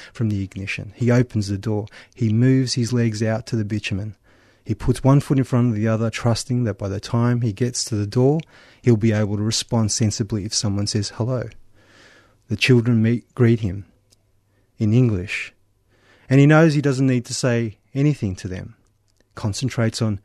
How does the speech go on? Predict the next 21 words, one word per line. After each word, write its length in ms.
getting 240
through 400
their 180
play 500
area. 440
All 220
these 400
Serbian 580
children 440
playing 320
cricket 480
and 100
speaking 640
English. 580
They 120
don't 160
expect 340
a 60
man 240
like 160
Jovan, 640